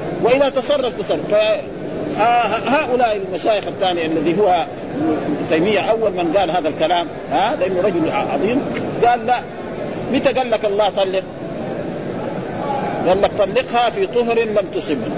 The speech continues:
خلاص، فلازم أنت ما تطلقها إلا في هذا، إذا طلقت في غير هذا فهذا الطلاق غير واقع. لكن يجي البخاري،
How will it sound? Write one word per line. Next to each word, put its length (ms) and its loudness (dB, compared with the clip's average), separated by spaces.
خلاص، 220 0
فلازم 300 2
أنت 160 -2
ما 140 2
تطلقها 560 0
إلا 220 0
في 180 -2
هذا، 180 0
إذا 220 4
طلقت 320 0
في 100 0
غير 240 2
هذا 360 2
فهذا 240 2
الطلاق 480 2
غير 240 4
واقع. 380 0
لكن 340 2
يجي 160 2
البخاري، 680 2